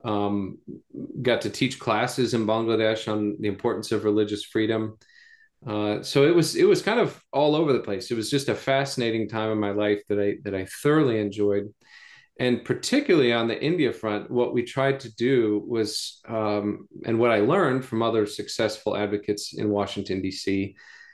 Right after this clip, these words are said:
is try to leverage what little voice you have for maximal effect in news media, uh, and in politics. So rather than come in and say, "Look, I'm gonna solve all the problems in the world,"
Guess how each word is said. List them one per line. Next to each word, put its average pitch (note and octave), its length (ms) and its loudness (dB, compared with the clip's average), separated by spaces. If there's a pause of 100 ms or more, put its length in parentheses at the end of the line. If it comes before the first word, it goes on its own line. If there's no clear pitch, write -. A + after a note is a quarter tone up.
(160)
is - 180 -2
try G3+ 160 4
to F#3+ 280 4
leverage E3+ 1000 2 (360)
what C#3 260 0
little F#3 320 6
voice C#3+ 340 2
you A#2 80 -2
have A2+ 520 -2
for A2 140 -2
maximal A#2+ 920 -2
effect - 760 -2
in A2 520 0
news A#2 360 4
media, G#2 680 2 (480)
uh, G#2 220 -2
and A2+ 400 0
in G#2 180 -2
politics. - 580 -2
So B2+ 80 2
rather D#3 240 4
than D#3 140 2
come C#3+ 160 0
in C3 80 2
and A#2+ 80 -2
say, A2+ 440 2
"Look, A#2+ 220 0
I'm A2+ 80 -2
gonna A2 140 -2
solve A#2+ 360 0
all A2+ 200 4
the A#2+ 60 -6
problems A2+ 380 0
in G2+ 80 -6
the G2+ 60 -2
world," A2 480 0